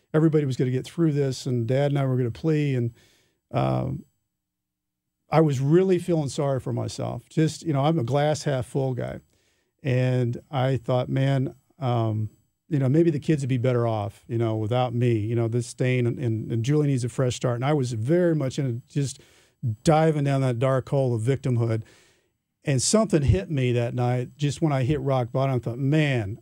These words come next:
I have gotta pull myself together. This, I, from this point on, I'm flipping the script on this. Victimhood doesn't work. It takes all your strength away. Flip the st-, script,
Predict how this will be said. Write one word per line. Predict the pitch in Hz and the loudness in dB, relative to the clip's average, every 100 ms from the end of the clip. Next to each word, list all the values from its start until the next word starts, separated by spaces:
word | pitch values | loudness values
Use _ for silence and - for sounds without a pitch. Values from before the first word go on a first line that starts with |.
| _ | _
I | 151 151 | 0 0
have | 110 | 2
gotta | 110 143 135 | 2 2 0
pull | - 120 | -2 -4
myself | 107 104 117 107 | -4 -6 -8 -10
together. | 127 120 110 | -8 -8 -6
This, | 113 151 165 - - _ _ _ _ | 0 2 2 -4 -16 _ _ _ _
I, | 135 151 160 - _ _ | -2 0 -2 -8 _ _
from | - 139 | 0 4
this | 131 202 208 | 4 4 2
point | 196 175 165 | 0 2 2
on, | 135 131 127 120 - _ _ | 0 0 -2 -4 -14 _ _
I'm | 135 127 | 0 0
flipping | - 156 185 190 | 2 2 4 2
the | 139 | 0
script | - 160 160 | 0 -2 0
on | 139 120 | 0 0
this. | 113 - | 0 -2
Victimhood | 120 123 185 190 160 151 139 | 0 2 2 2 2 2 0
doesn't | 139 120 120 | 0 0 0
work. | 113 110 | -2 -4
It | 120 | -2
takes | 151 127 | -2 0
all | 151 160 | 2 2
your | 156 | 2
strength | - 147 131 | -2 -4 -4
away. | 120 110 | -2 -4
Flip | 107 - 170 | -4 0 0
the | 170 | 0
st-, | - - - | -8 -10 -20
script, | - - 160 143 | -20 -2 0 0